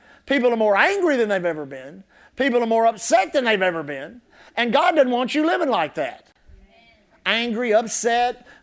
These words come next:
full of fear, uh, you know, wondering what's gonna happen if, if these people get in power, what's gonna happen if these people get in, well, as long as God's in power, you're gonna be all right.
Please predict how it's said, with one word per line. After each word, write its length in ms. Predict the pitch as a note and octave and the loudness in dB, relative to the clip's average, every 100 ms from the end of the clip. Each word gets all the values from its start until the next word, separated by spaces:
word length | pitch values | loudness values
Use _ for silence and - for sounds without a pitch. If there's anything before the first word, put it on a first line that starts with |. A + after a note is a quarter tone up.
| _ - | _ 2
full 220 | C4 C#4+ | 4 6
of 80 | B3+ | 4
fear, 600 | - C4 C4 C#4 C4+ A#3+ - _ | 0 0 2 0 -2 -6 -16 _
uh, 160 | D#3+ F#3 | -2 0
you 120 | G#3+ | 0
know, 100 | G#3 | 2
wondering 300 | A3 B3 A3 | 2 0 0
what's 220 | A3 B3 | 0 0
gonna 200 | C#4 C4 | 0 0
happen 480 | G3 F#3+ B3 B3+ B3+ | -2 -4 -4 -2 -2
if, 180 | A#3+ - - | -2 -6 -14
if 160 | - G#3+ | -6 -2
these 280 | B3 C4 - | 0 0 0
people 280 | B3+ G#3+ A#3+ | -2 0 0
get 160 | A#3+ | 0
in 140 | B3+ G#3 | -2 -2
power, 300 | A3 A#3 A#3 | -2 0 0
what's 160 | B3 | 0
gonna 160 | B3 A#3+ | -2 -2
happen 160 | A#3+ | 0
if 160 | B3 F3 | 0 0
these 260 | F#3+ C4+ A#3+ | 0 0 -2
people 300 | B3+ A3+ A#3 | -4 -4 0
get 140 | A#3 | 0
in, 80 | A3+ - - | -2 -8 -6
well, 120 | A#3 | -4
as 100 | F#3+ | 0
long 260 | D4 F4+ F#4 | 0 2 0
as 100 | G#3+ | 2
God's 360 | D4 F#4 C4 | 2 2 0
in 120 | A#3+ | -2
power, 300 | G#3+ A#3+ C#4+ | 0 0 0
you're 160 | C#4 E4 | 0 0
gonna 180 | D4+ C4 | 0 2
be 80 | C#4 | 2
all 140 | D4 | 2
right. 320 | E4 E4+ G#3+ | 2 2 0